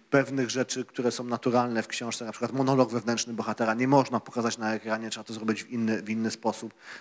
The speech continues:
Trzeba tam pokombinować. No i Marcin napisał scenariusz, który z jednej strony jest bardzo wierny książce,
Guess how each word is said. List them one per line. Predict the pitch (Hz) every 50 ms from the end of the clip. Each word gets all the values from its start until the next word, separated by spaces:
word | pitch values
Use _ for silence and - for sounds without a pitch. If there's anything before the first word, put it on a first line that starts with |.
| -
Trzeba | - - 147 147
tam | - 151 139 131
pokombinować. | 139 131 - 131 120 110 120 117 117 113 113 151 180 - - - - - - - - _ -
No | 143 160
i | 165
Marcin | 160 160 160 160 - - 175 165
napisał | 147 135 - - 160 - - 147
scenariusz, | 131 - - 131 127 131 135 135 - -
który | - 143 131 127
z | 120 131 123 123 131 131
jednej | 143 143 139 143 131 120
strony | - - 123 123 120 113 113
jest | 113 107 98
bardzo | 101 143 160 160 156 143
wierny | 120 135 127 117 123 117
książce, | - - - 117 113 - - - 131 131 170 233